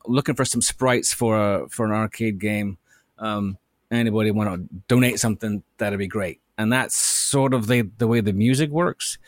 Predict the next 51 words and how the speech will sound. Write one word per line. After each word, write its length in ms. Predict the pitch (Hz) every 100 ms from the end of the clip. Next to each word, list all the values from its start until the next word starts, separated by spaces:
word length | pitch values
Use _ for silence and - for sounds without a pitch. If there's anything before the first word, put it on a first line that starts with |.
| _
He 120 | - 101
doesn't 340 | - 156 156 76
want 280 | 120 131 135
to 60 |
go 180 | 117 131
to 80 | 127
that 200 | 120 -
well 240 | 120 120
too 220 | 110 120
often. 240 | 110 113 127
He 40 |
doesn't 220 | 113 113
wanna 140 | 107 107
take 180 | - 107
advantage 440 | 92 82 87 92
of 80 | 92
people. 360 | 101 104 104 - -
That's 180 | 117 -
why 140 | 113
there 100 | 107
was 140 | 98
no 180 | 107 113
music 440 | 104 113 110 107 98
in, 320 | 107 101 101 _ - - - _ -
uh, 260 | 104 95
Minotaur 440 | 92 107 107 - 104
Arcade 480 | 95 - 107 110 98
Volume 340 | 110 107 101
One. 300 | 107 117 120 - _ - _ _
He, 180 | 107 104 -
and 180 | 92 - _
it 120 | -
didn't 260 | 98 87 67
need 180 | 87 107
it, 120 | 127 - -
but 260 | - 117 101 -
he, 360 | - 120 117
uh, 320 | 110 107 104 98 92 _ _ _ _ _ _
he, 300 | - 127 120
he 160 | - 123
understands 640 | 143 135 - 135 127 117
people 300 | - 120 107
like 220 | 101 107
to 100 | -
give 160 | 107 107
him 100 | 104
stuff, 320 | - 101 95
and 80 | 95
he 60 |
doesn't 200 | 95 98
wanna 360 | 101 98 92 85